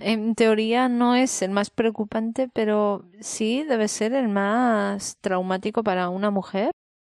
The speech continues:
aún encima de, de sufrir lo que ha sufrido, que no le crean, ¿no? Eso ya <laughs> es, eh, como el colmo.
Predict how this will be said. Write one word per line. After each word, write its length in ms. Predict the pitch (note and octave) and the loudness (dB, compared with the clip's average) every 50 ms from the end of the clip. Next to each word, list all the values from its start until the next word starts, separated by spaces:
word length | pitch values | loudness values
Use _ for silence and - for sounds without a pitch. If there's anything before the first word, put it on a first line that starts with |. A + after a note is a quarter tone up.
| _ - | _ -6
aún 120 | G3 G3 | -2 -2
encima 360 | G#3 G#3+ - B3 B3 A#3+ G#3+ | -2 0 2 2 2 2 2
de, 400 | F#3+ F3+ F3 E3+ E3+ F3 - - F3 | 2 0 0 0 -2 -4 -6 -8 -10
de 180 | F#3+ G3 G3+ G3 | -6 -4 -4 -2
sufrir 960 | - - G3 - - G#3 G3+ G3+ G#3 A3 A3 A3 G#3+ G3+ F#3+ F#3 F#3+ G3 G3+ G3+ - _ _ _ _ - | -2 -2 -4 -4 -4 -4 -2 -2 0 0 0 0 0 0 -2 -4 -6 -8 -16 -16 -18 _ _ _ _ -4
lo 160 | A#3 G#3 G#3 G3 | 0 0 0 2
que 140 | - G3 | 2 2
ha 80 | G3+ G3+ | 2 2
sufrido, 640 | - G#3+ G3+ - G3+ G#3 A3+ B3 C4+ D4 D#4 E4+ - _ _ _ _ _ _ _ | 2 0 0 0 2 2 2 4 4 4 4 2 0 _ _ _ _ _ _ _
que 100 | - A3 G3 | -2 0 2
no 120 | G3 G3+ | 2 2
le 140 | G#3+ G#3+ G3+ | 2 0 -2
crean, 460 | - G3+ G3 F#3+ F3 D#3 E3 E3 E3 | 0 0 2 2 2 0 -2 -2 -2
¿no? 220 | F3 G3 A#3+ C#4 C4 | 0 0 2 2 0
Eso 340 | - - G3 - - G#3+ | -2 -4 -6 -4 -2 -2
ya 520 | G#3 G3 G3 G3 G3 G3 G#3 G#3 G3+ G3 F#3 | -2 0 0 0 2 2 2 2 2 2 2
<laughs> 320 | G3+ A3+ G#3+ G3+ G#3+ - | 2 2 2 0 0 0
es, 300 | - G#3 G#3 G3+ - - | 2 0 0 0 0 -2
eh, 140 | - - G3+ | -2 -2 -2
como 200 | - A3 G#3 G3+ | -2 0 2 2
el 120 | G3 F#3 F#3 | 2 0 0
colmo. 400 | - G#3 G3 F#3+ F#3 F3+ F3 | 2 2 2 2 2 0 0